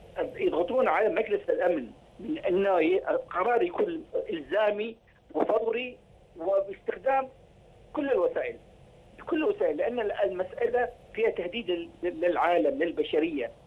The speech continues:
وليست ل-، فقط للبيئة ودمار البيئة، لكن العالم كله بي-، بيحصل.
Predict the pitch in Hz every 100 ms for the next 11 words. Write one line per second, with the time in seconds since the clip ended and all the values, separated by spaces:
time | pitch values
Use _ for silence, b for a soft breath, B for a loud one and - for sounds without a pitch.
0 | - - - 160 208 220 - 170 165 151
1 | 180 156 156 147 139 156 165 156 147 139
2 | 135 135 151 160 151 135 143 147 127 -
3 | B - 196 - 208 175 196 214 - 190
4 | 147 120 135 147 139 - -